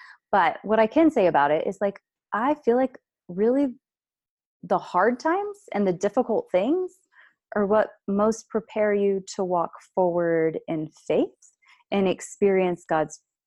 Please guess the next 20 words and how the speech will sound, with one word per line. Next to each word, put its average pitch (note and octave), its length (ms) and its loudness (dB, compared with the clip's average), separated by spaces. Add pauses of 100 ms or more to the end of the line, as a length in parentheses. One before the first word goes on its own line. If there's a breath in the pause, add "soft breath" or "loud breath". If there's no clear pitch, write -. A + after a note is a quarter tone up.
(100)
provision. D3+ 720 -6
And F3 180 -8
so E3+ 460 -2 (1600)
I G3+ 220 0
would G3 180 2
say F3+ 300 2
to F3 180 -8
the, F#3 400 4 (120)
to - 100 -6
the A#3 120 4
extent C4+ 680 0
that F#3 340 4
in F#3+ 140 -2
all F#3 240 4
of F3+ 80 0
these F3+ 240 0
years F3 220 0
I've D#3+ 180 0
learned E3 380 -2 (100)
to D3 520 0